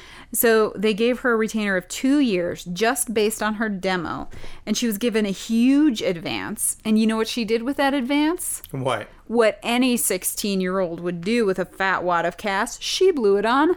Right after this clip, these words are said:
Speaker 1: mime training and interpretive <laughs> dance classes.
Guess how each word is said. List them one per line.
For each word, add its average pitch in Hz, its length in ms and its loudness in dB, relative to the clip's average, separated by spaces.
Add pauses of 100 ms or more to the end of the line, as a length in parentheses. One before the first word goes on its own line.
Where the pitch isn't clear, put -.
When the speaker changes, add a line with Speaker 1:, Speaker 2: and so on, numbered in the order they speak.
(160)
Speaker 1:
mime 285 520 4
training 190 640 -2
and 277 140 0
interpretive 277 760 0
<laughs> - 0 -
dance 330 340 2
classes. 156 1040 -2